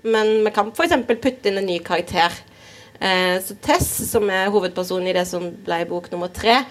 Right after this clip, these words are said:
hun dukker bare sånn opp plutselig. Eh,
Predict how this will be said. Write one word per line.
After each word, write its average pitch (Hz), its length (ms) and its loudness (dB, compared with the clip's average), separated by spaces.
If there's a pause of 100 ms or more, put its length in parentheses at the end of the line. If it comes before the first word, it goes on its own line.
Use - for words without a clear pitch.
(200)
hun 254 100 4
dukker 240 320 -2
bare 180 240 4
sånn 190 160 -10
opp 175 220 0 (420)
plutselig. 208 520 -2 (220)
Eh, 180 760 2